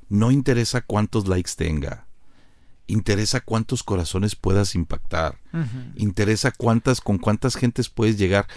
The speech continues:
Speaker 1: Fíjate, eh, a mí me, me dio mucho gusto porque platicaba con esta,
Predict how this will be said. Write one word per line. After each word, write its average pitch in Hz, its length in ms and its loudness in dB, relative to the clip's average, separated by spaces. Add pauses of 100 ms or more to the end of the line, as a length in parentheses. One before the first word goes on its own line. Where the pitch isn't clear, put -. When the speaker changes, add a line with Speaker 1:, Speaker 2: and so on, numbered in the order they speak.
(340)
Speaker 1:
Fíjate, 143 540 4 (180)
eh, - 160 0
a 127 80 2
mí 135 140 8
me, 175 340 2
me 123 160 6
dio 139 140 4
mucho 151 240 4
gusto 139 200 8
porque - 220 6
platicaba 113 500 4
con 107 180 4
esta, 107 600 2